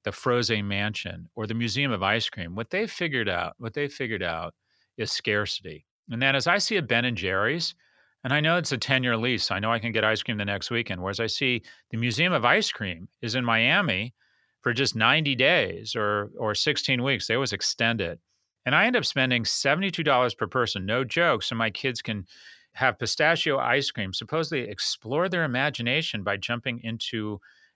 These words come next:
a pool of plastic balls.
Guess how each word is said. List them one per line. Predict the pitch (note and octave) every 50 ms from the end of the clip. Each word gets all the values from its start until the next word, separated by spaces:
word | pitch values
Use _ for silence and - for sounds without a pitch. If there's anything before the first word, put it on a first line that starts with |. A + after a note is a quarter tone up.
| -
a | A#2+ A#2 A#2+
pool | A#2 - - C#3 C3+ C3 C3 B2+ A#2+ A#2+ -
of | A#2+ A2 F#2+ -
plastic | - - C3+ C3 B2+ A2+ - B2 G#2
balls. | F#2 D#2+ E2 G#2 A2+ B2 A#2+ G2 E2 - - - - - -